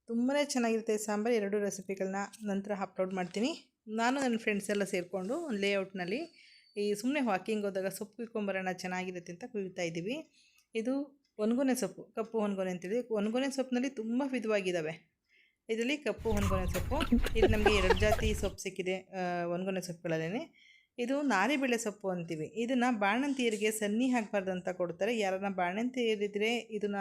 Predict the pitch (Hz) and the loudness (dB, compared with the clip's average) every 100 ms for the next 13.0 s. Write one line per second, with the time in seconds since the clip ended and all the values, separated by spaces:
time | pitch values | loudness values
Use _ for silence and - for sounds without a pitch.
0 | 196 196 _ _ - 208 233 262 262 214 | -4 -6 _ _ 0 2 2 -2 0 0
1 | 208 233 262 247 202 185 180 175 165 170 | 2 0 0 0 0 -4 -6 -4 -2 -2
2 | 233 196 190 196 165 160 147 _ _ _ | -2 -4 -2 -2 0 -4 -10 _ _ _
3 | _ - 233 233 254 226 214 214 202 208 | _ -10 -2 2 2 2 0 -2 0 -2
4 | 190 190 220 196 190 311 - 220 220 247 | -2 -2 0 0 0 -4 -4 -4 -2 0
5 | 240 208 208 202 202 185 190 180 180 170 | 0 0 0 0 -2 -4 -4 -4 -4 -4
6 | 170 170 160 170 170 180 247 214 220 220 | -4 -2 -4 -4 -4 -2 0 0 -2 -2
7 | 208 208 - 190 190 180 170 175 165 165 | -4 -4 -8 -8 -6 -4 -4 -4 -4 -2
8 | 226 339 - - - - 196 202 208 214 | -2 -2 -6 -20 -16 -4 0 2 2 2
9 | 208 208 208 214 202 214 196 190 208 262 | 2 2 0 -10 -4 -2 2 2 2 2
10 | 208 - 202 190 175 208 202 196 180 185 | 0 0 -4 -2 -2 0 0 -2 -2 -2
11 | 180 180 - 170 170 185 285 - _ _ | -2 -4 -6 -6 -4 -2 -4 -10 _ _
12 | _ _ _ _ _ _ - 247 254 240 | _ _ _ _ _ _ -6 -4 -2 0